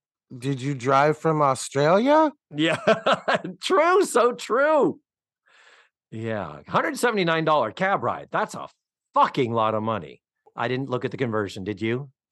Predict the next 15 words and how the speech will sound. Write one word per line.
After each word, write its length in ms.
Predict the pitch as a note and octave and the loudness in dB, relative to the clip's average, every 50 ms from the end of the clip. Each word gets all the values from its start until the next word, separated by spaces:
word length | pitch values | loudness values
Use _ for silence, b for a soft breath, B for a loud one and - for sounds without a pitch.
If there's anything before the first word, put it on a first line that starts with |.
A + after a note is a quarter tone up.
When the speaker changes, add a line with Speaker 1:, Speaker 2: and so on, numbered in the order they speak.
| b b b b b b b b b - | b b b b b b b b b -12
Speaker 1:
No, 520 | D#3 E3 F3+ G3 G#3 G3 D#3 C3 B2 C3 | -6 -2 0 2 2 4 2 2 0 0
but 180 | B2 A2 C#3 B2+ | -2 -2 -2 0
I 120 | C3+ C3+ | 0 0
mean, 460 | C3 C3 C3 C3 B2+ B2 B2 A#2+ - - _ _ _ _ _ _ _ _ _ _ _ _ _ _ - - - - | -2 -2 -2 -4 -4 -4 -6 -8 -10 -12 _ _ _ _ _ _ _ _ _ _ _ _ _ _ -16 -16 -10 -6
I, 140 | C3 C3+ C#3 | -4 -4 -4
I 220 | - C3+ C#3 C#3+ | -2 -2 -2 -2
would 200 | C3 C3 B2+ A2+ | -2 -4 -8 -6
guess 280 | - D#3 D#3 D#3+ - - | -4 -4 -4 -4 -4 -8
it's 180 | B2 - - | -12 -8 -6
a 40 | C3+ | -4
lot 260 | C3 C3 C3 C3 B2 | 0 2 2 2 2
of 80 | B2 A#2+ | 0 -2
money, 340 | A#2 A#2 A#2 B2+ C3 B2+ A#2+ | -2 -2 -2 -2 -2 -4 -6
but, 300 | G2+ - A2+ G#2+ F#2+ - _ _ _ _ _ _ _ _ _ _ _ _ - | -6 -6 -6 -6 -6 -10 _ _ _ _ _ _ _ _ _ _ _ _ -12
uh, 80 | - | -12